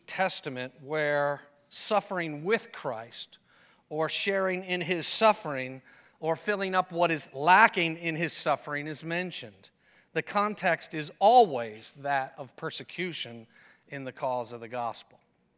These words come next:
So that Gordon Fee says, "Christ's sufferings do not refer to sufferings in general,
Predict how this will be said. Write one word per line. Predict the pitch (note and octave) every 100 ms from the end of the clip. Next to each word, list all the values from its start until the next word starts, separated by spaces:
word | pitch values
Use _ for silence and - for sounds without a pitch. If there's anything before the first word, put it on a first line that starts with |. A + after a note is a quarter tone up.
| _ _ _ _ _ _ _ _ _ - - _ _ _ _ _ _ _ _ _ _ _ _ _ _ _ _ _ _ _
So | - D3+ C#3
that | C#3
Gordon | D#3+ F3+ E3
Fee | C#3 - G3+ F#3+ D#3
says, | - D3 D3 D3 C#3
"Christ's | - F3 F#3+ F#3
sufferings | - G#3 B3 D#3+ C#3 C#3+ C3
do | D3+
not | D3 F3 A3
refer | F3 D3+ - E3+
to | D3+
sufferings | - - E3 D#3+ C3+ A2+
in | B2 A2+
general, | G#2 E3+ A3+ A2+ A2+ G3